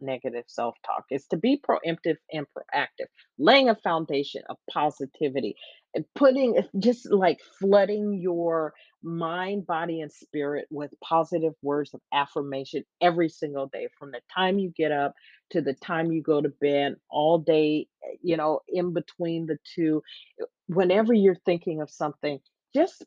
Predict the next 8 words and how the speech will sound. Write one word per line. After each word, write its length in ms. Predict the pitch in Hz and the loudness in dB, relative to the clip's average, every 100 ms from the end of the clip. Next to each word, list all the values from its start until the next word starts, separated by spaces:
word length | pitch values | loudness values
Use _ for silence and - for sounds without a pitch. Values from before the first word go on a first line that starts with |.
| - | -10
p-, 80 | 202 | -6
say 260 | - 196 185 | 2 2 2
positive 540 | - 160 156 147 143 - | -2 -2 -2 -2 -4 -6
things 280 | 139 143 - | -8 -8 -8
to 80 | |
yourself, 400 | 131 127 - 127 - | -8 -6 -4 -4 -4
write 360 | 139 180 220 - - | 0 2 2 -2 -6
positive 480 | 170 156 165 151 | -4 -2 0 -2